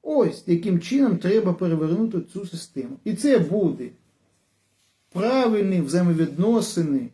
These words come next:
між громадянами України по відношенню до держави в питанні системи оплати праці, тобто заробітна плата. І, відповідно, це буде ще боротьба з тінізацією заробітних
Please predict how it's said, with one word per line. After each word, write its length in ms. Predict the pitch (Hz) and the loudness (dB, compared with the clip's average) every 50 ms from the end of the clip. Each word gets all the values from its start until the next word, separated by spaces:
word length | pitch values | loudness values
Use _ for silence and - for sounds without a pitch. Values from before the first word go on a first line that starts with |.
| _ _ _ _ _ - | _ _ _ _ _ 0
між 380 | 165 220 240 226 185 131 135 | 2 4 4 4 4 2 0
громадянами 840 | 135 165 165 156 151 143 135 131 160 208 247 262 233 233 220 196 190 | 0 0 0 0 0 -2 -2 0 0 2 2 4 4 2 2 2 0
України 580 | 180 170 165 - 160 156 147 139 135 123 120 117 | 0 0 -2 -4 -6 -4 -2 -2 -2 -2 -4 -6
по 120 | - 131 123 | -8 -6 -6
відношенню 640 | 127 123 123 143 196 226 233 - - 190 170 151 139 | -6 -6 -4 -2 0 0 0 0 -2 -4 -4 -4 -4
до 220 | 127 147 160 165 | -4 -2 -2 -2
держави 720 | 147 135 143 135 117 107 110 123 139 143 143 135 123 120 - _ _ _ _ _ _ _ _ _ _ | -2 -2 -6 -6 -6 -10 -8 -4 -2 -2 -2 -2 -4 -8 -12 _ _ _ _ _ _ _ _ _ _
в 40 | _ | _
питанні 600 | _ 139 135 - - 202 240 269 247 226 190 165 | _ -8 -8 -2 0 0 2 2 2 2 0 0
системи 560 | - 151 139 - - _ 170 180 190 196 185 - | -4 -6 -10 -12 -10 _ -6 -6 -6 -6 -10 -10
оплати 420 | - 147 - 165 147 143 139 - 131 | -10 -10 -8 -8 -10 -10 -10 -12 -16
праці, 520 | - - 170 - - _ _ _ _ _ _ _ _ _ | -16 -18 -20 -20 -20 _ _ _ _ _ _ _ _ _
тобто 280 | - 170 165 165 160 143 | -2 -2 -2 0 -4 -4
заробітна 600 | 135 160 226 254 233 202 180 165 139 - 147 135 | 0 0 2 2 2 2 0 -2 -2 -4 -10 -12
плата. 240 | - - 65 - - _ _ _ _ _ _ _ _ _ _ _ _ _ _ _ _ | -12 -12 -16 -18 -18 _ _ _ _ _ _ _ _ _ _ _ _ _ _ _ _
І, 200 | - 254 254 233 | -4 0 0 2
відповідно, 640 | 208 202 180 - - 208 226 220 196 165 156 143 135 | 2 0 -2 0 2 2 4 4 4 2 0 -2 -2
це 220 | 131 - 220 196 | 0 2 2 2
буде 280 | 170 156 156 147 143 139 | 2 2 0 0 0 -2
ще 200 | 135 - 143 131 | -2 -4 -10 -8
боротьба 580 | 120 131 135 131 131 135 - 170 233 269 262 | -6 -6 -4 -4 -6 -6 -4 -2 -2 0 0
з 120 | 226 - - | -2 -4 -6
тінізацією 840 | - 160 151 147 147 139 131 165 180 175 156 135 - - 139 135 | -8 -6 -4 -2 -2 -2 0 0 0 0 0 -2 -6 -8 -8 -8
заробітних 680 | 123 127 156 156 147 139 131 117 117 113 - - - | -4 -2 -2 -2 0 -2 -4 -6 -8 -14 -18 -20 -20